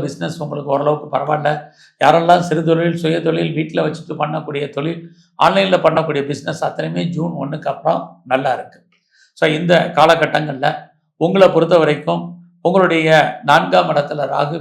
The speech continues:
பதினோராம் இடத்துல கேது, நல்ல நட்பு வட்டாரம் இந்த வருஷம் முழுவதுமே உங்களுடைய ஃப்ரெண்ட்ஷிப்பாக உங்களுக்கு ஏற்படும்.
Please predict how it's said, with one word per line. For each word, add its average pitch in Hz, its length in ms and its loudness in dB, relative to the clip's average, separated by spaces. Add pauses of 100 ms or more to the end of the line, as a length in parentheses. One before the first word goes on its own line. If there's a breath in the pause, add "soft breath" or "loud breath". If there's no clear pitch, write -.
பதினோராம் 160 460 0
இடத்துல 143 240 -6 (100)
கேது, 147 240 -8 (420)
நல்ல 180 380 4
நட்பு - 320 -2
வட்டாரம் 156 380 2
இந்த 135 180 -6
வருஷம் 143 300 -6
முழுவதுமே 151 420 -6
உங்களுடைய 131 260 -10
ஃப்ரெண்ட்ஷிப்பாக 160 580 -6
உங்களுக்கு 131 340 -8
ஏற்படும். 151 360 -12